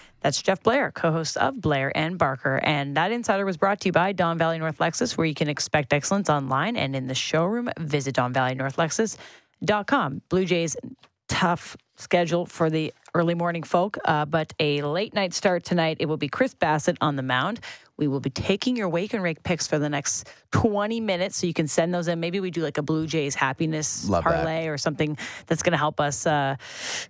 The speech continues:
Speaker 1: get through the night. Um, a nice late one, nine forty. Tomorrow will be three thirty, so a little getaway game for you. Uh, but we'll take those picks at five ninety, five ninety before we wrap up our show.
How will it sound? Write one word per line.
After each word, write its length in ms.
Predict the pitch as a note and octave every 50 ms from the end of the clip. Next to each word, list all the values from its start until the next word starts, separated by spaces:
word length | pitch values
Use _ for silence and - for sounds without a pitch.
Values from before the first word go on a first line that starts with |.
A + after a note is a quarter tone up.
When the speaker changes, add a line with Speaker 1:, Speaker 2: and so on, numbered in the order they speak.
| _ _ -
Speaker 1:
get 180 | - G#3 -
through 140 | - G#3 G#3
the 80 | G3 F#3+
night. 340 | F#3 F3+ F3 E3 - - -
Um, 320 | - F3 E3 D#3 D#3 D#3+ - -
a 80 | E3+
nice 460 | E3 D#3+ D#3 D#3 D#3+ E3+ D#3 - - -
late 420 | - D#3+ E3 D#3+ D#3+ - - -
one, 380 | E3 D3+ C#3+ C#3 C#3 C#3+ - D3
nine 260 | D3+ C#3+ C#3+ D3 C#3+
forty. 540 | C3 - - E3 D3 D3 C#3 C#3+ C#3 C3+ C3
Tomorrow 540 | - - F3+ E3+ D#3+ E3 F3 F3 F3 E3+
will 180 | E3+ D3+ D3+ D3
be 120 | - B2+
three 380 | C3 - - - G#3+ B3+ C#4 C#4+
thirty, 540 | B3 - G3 F3 D#3+ D#3 D3+ D3 C#3+ C#3+ C#3+ -
so 160 | - - C#3+
a 40 | D3
little 160 | D3 D3+ D3
getaway 380 | D3 D3+ C3+ B2+ B2 A#2 B2+
game 280 | B2 - C3 C3 C3 C3+
for 240 | - - C#3+ C#3+ C#3+
you. 220 | - C3+ C3 C3+
Uh, 300 | - - - C#3 A#2+ A#2+
but 120 | B2 - C#3
we'll 140 | D3 C#3+
take 220 | D3 - G3+ G3 -
those 180 | - G#3 F#3+
picks 280 | - - - E3+ - -
at 120 | D#3 D3+
five 240 | - - D3 D3 C#3+
ninety, 240 | C#3+ C#3+ C3+ C3+ C#3
five 260 | C3+ - - A#2+ B2+
ninety 600 | C#3 D3 C#3+ C#3 C#3 D3 D#3+ E3+ E3 G3 G#3+ A#3 B3
before 320 | G3+ E3+ - - C3 C3
we 100 | D3 C#3
wrap 240 | B2+ C#3 C3 - -
up 120 | C#3+ -
our 100 | - B2+
show. 500 | - - - - D#3 D3 E3 G#3 C4 D4